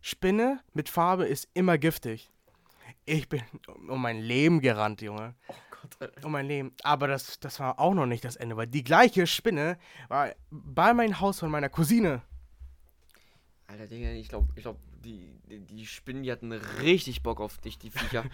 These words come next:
Speaker 1: <laughs>
Speaker 2: Alter, das ist ja, das ist ja eine richtige
Speaker 1: So,
Speaker 2: kranke
Speaker 1: aber
Speaker 2: Story.
Speaker 1: das, das war noch nicht die Ende, Connor.
Speaker 2: Die Ende?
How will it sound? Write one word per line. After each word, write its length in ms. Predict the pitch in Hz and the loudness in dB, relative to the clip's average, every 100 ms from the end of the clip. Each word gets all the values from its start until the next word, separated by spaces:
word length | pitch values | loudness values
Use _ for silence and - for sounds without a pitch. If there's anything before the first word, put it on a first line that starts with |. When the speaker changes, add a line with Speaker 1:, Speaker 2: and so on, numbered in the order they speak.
| 226 269 | -8 -8
Speaker 1:
<laughs> 220 | - - | -6 -4
Speaker 2:
Alter, 240 | 156 131 | 2 2
das 120 | 143 | 2
ist 60 | 131 | 2
ja, 260 | 151 147 143 | 4 4 2
das 160 | 156 | -4
ist 100 | - | 0
ja 80 | 160 | 0
eine 120 | 147 | 0
richtige 340 | 139 208 196 156 | 0 -2 -2 -2
Speaker 1:
So, 60 | - | 4
Speaker 2:
kranke 500 | 156 143 139 131 127 | 6 6 6 4 6
Speaker 1:
aber 220 | 185 190 190 | 6 8 8
Speaker 2:
Story. 220 | 185 139 | 6 4
Speaker 1:
das, 140 | 165 | 4
das 240 | 160 143 - | 4 4 6
war 160 | 156 | 8
noch 180 | 170 156 | 10 8
nicht 240 | 156 143 - | 6 0 0
die 100 | 135 | 2
Ende, 380 | 170 247 190 139 | 4 4 4 2
Connor. 440 | 135 123 110 110 - - - | 0 2 2 0 -8 -16 -12
Speaker 2:
Die 240 | 156 135 | -8 -6
Ende? 240 | 139 160 | -4 0